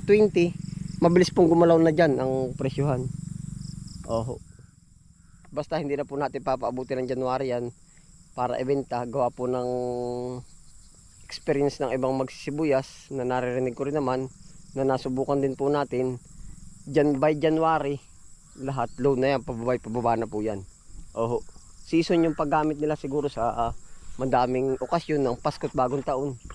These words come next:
Parang na, ano po, na gagamit siya ng marami. At saka po, bukod sa, ano, ba't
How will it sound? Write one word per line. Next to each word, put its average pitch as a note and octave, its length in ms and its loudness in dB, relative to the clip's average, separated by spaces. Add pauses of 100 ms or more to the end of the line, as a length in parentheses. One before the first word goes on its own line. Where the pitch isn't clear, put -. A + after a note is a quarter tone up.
(680)
Parang B2 320 0
na, A#2 240 -2
ano B2 80 -4
po, C3+ 160 -6 (160)
na B2+ 160 -4 (1800)
gagamit B2 480 -2
siya C3+ 160 -2
ng B2+ 400 -4
marami. A#2+ 320 -2 (560)
At C3 80 -4
saka D3+ 320 2
po, D3+ 160 -6
bukod D3 320 -4
sa, D3+ 240 2
ano, E3 240 0 (1120)
ba't C#3+ 160 2